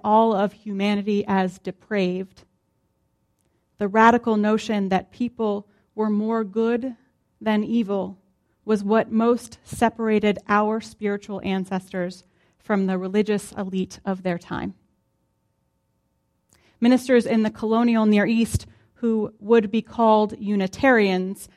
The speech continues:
as a derogatory term by their peers, began preaching that humanity was capable of great things,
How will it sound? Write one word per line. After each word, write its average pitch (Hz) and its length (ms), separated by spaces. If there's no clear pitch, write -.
as 208 180
a 196 80
derogatory 202 840
term 185 520
by 185 220
their 165 240
peers, 185 720
began 226 720
preaching 247 600
that 196 160
humanity 220 680
was 190 200
capable 208 540
of 185 220
great 196 320
things, - 580